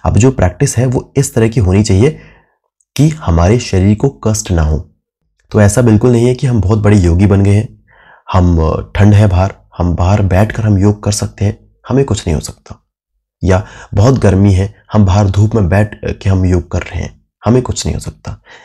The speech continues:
एक तरह से अपने शरीर को कष्ट देना, ये हिंसा ही हुई, ठीक है।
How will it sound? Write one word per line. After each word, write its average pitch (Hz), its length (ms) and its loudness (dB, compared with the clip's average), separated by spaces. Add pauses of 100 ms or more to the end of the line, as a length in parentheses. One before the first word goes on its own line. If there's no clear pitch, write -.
(360)
एक - 180 -2
तरह 123 100 2
से 147 300 -4
अपने 123 300 0
शरीर 110 340 0
को 110 120 -6
कष्ट 107 340 -6
देना, 82 380 -4 (480)
ये 107 480 2 (140)
हिंसा 87 320 -4
ही 101 180 -2
हुई, 90 400 -6 (460)
ठीक - 120 -4
है। - 120 -4